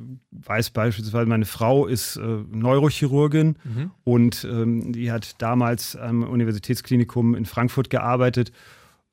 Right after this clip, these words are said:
Speaker 1: Und die jungen Kolleginnen und Kollegen und sie waren damals viele Stunden des Tages damit beschäftigt, die C-T-Bilder oder Röntgenbilder von Patienten zu suchen.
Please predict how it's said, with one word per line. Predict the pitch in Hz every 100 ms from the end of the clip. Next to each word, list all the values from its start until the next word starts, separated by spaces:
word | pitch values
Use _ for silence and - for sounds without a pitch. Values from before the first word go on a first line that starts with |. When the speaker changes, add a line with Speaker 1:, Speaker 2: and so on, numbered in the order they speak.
| _
Speaker 1:
Und | 123 113 120
die | 113 113 - 120
jungen | - 127 135 131 120
Kolleginnen | - 117 131 127 131 127 127
und | 113
Kollegen | 107 123 120 131 123
und | 117
sie | 98 123 135 127
waren | 123 120
damals | 120 127 127 123 - - - -
viele | - 175 170
Stunden | 156 147 143
des | 127 120
Tages | - 120 139 123
damit | 131 127 - -
beschäftigt, | 123 - 131 - 147 127 - - - _ _
die | 123 123
C-T-Bilder | - 127 - 175 143 123 135 135
oder | 120 120
Röntgenbilder | 113 165 160 127 123 127
von | - 123 127 127 -
Patienten | - 123 - 143 120
zu | - 113
suchen. | 101 95 90